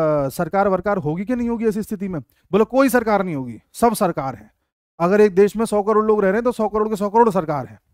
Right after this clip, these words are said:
सब चलाएंगे देश मिलके।" बहुत अच्छी बात है साहब, ये बताइए कि फिर धर्म होगा कि नहीं होगा?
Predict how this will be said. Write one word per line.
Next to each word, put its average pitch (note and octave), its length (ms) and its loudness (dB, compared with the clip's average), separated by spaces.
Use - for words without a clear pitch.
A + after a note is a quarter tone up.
सब G#3 140 -4
चलाएंगे C#3+ 320 -4
देश B2+ 220 -8
मिलके।" A2+ 260 -12
बहुत A2+ 140 -10
अच्छी B2 260 -10
बात D3+ 200 -6
है E3 60 -6
साहब, E3+ 200 -8
ये F#3 120 0
बताइए G3 380 0
कि G3+ 100 -2
फिर G3 220 0
धर्म F#3 320 -4
होगा F#3 260 -2
कि A3 120 -4
नहीं G#3 100 -2
होगा? G3+ 180 -2